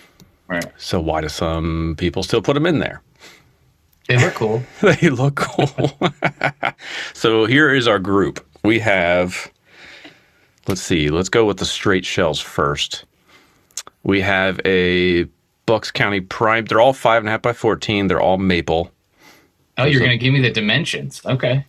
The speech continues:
Speaker 2: Yeah, they're all the same size. They're all five and a half by fourteen. They're all maple. We have a Bucks County Prime Series, which is eight-ply maple, straight shell, no re-rings.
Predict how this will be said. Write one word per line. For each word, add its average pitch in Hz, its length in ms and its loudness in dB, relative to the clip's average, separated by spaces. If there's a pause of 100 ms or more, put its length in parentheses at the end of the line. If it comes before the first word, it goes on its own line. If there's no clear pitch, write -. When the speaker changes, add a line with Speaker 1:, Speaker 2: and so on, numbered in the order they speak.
(120)
Speaker 2:
Yeah, 113 140 4
they're 92 140 2
all 120 120 6
the 135 60 0
same 131 260 2
size. 95 560 0 (440)
They're 92 120 0
all 95 120 4
five 113 180 2
and 110 80 -2
a 110 40 0
half 110 80 -2
by 120 120 -2
fourteen. 98 480 0
They're 85 140 2
all 98 100 4
maple. 80 480 -2
We - 80 -4
have 78 120 -2
a 80 80 -2
Bucks 107 400 -2
County 98 300 -2
Prime 98 380 -2
Series, 95 400 0
which 87 180 -4
is 78 200 -6
eight-ply 113 400 0
maple, 92 580 0
straight - 380 -2
shell, 85 400 0
no 80 160 -4
re-rings. 65 720 -8